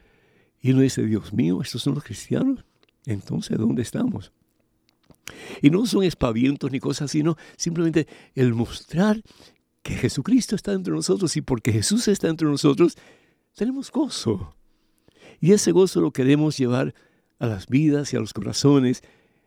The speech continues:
de otras personas. A este mundo que desafortunadamente vive sin vivir, porque vive una situación extremadamente negativa,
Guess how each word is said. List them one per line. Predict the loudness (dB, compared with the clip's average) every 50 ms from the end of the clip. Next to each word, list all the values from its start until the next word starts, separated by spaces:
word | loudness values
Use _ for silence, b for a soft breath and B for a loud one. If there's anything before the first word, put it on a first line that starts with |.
| b b b _ _ _ _ -8
de | -6 -6
otras | -4 -6 -8 -10 -8
personas. | -8 -8 -8 -6 -4 0 0 0 0 0 -2 -6 -8 -14 -20 _ _ _ _ _ _ _ _ _ _ _ _ _ _ _ _ _ _ _ _ _ _ _ _ _ _ _ _ _ _ _
A | -4 -2 -2
este | -2 2 2 2
mundo | 4 4 2 2 2 0 0 0 -2 -2 -4 _ _ _ _ _ _ _ _ _ _ _ _ _ _ _ _ _ _ _
que | 2 2
desafortunadamente | 4 4 0 -2 -6 0 2 2 2 2 0 -2 0 0 0 0 2 2 2 0 0 0 0 0 0 0 b b b b b b b b b b b _ _ _ _ _
vive | -14 -4 0 2 4 4 4 4 2 2 0 -2 -6 -14 _
sin | -10 -4 -2 -2 -2 -2 0
vivir, | 0 0 0 2 2 2 2 2 -2 -10 _ _ _ _ _ _ _ _ _ _ _ _ _ _ _ _ _ _ _
porque | 0 2 2 2 2 -2 -2
vive | 0 2 2 2 4 2
una | 2 0 0 -4 -6
situación | -8 -10 -8 -8 -8 -2 0 0 0 0 -2 -6 -8
extremadamente | -8 -8 -8 -6 -4 -2 0 0 0 0 0 -2 -4 -2 -2 -2 -2
negativa, | 0 -2 -2 -4 -6 -4 0 2 2 2 2 0 -2